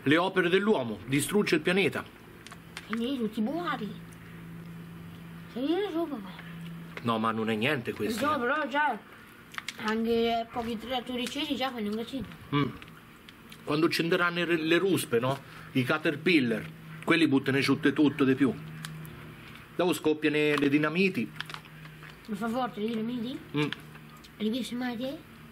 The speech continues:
Speaker 1: Ieri, certe esplosioni.
Speaker 2: Ah, ieri?
Speaker 1: Mm. Peccato che non c'è l'U S D, mi sono scordato l'U S D a casa.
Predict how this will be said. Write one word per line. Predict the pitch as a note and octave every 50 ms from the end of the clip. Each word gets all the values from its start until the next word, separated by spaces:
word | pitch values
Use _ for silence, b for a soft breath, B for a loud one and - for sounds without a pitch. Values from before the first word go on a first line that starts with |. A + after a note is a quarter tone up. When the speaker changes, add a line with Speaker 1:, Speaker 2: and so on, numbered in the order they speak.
| - -
Speaker 1:
Ieri, | F3 F#3 F#3 D3+ D#3+ D#3+
certe | - - C#3 C3 - D#3
esplosioni. | C#3+ - - C#3 D3 C#3+ C3 D#3+ E3 D#3+ D3 A#3
Speaker 2:
Ah, | A#3
ieri? | B3 A3 B3 D#4 E4+ D#4 B3+ A#3+ A#3 C#4+ A4 - - - - - -
Speaker 1:
Mm. | D#3 D3 - - - - - - - - - - - - - - - - - - - - - - - - - - - - - - - - - - - - - - - - - - - - - - - - - - - - - - - - -
Peccato | - D3+ D3 - G#3 G#3+ - D3+
che | C#3+
non | C#3 C#3+ C#3
c'è | C3+ D#3
l'U | C#3+ C#3+ D3 D3+
S | D3 - D#3+
D, | D3+ D3 E3+ C3
mi | G#2+ A2+ A2+
sono | - C3
scordato | B2 - D3+ C#3+ D3 D3
l'U | C#3+ C#3+ C#3+
S | C#3 - D3
D | C3+ D3
a | D#3 D3+
casa. | - C#3 B2+ G#2 F#2+ F#2+